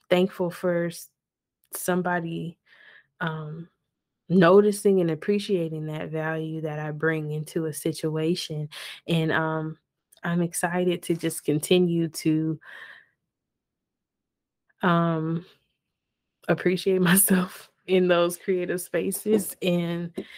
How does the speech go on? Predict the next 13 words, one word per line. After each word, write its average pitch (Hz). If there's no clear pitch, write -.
um, 165
and 165
be 185
present 180
in 165
that 165
moment 165
and 160
just 165
be 175
like, 165
"Okay, 156
I," 151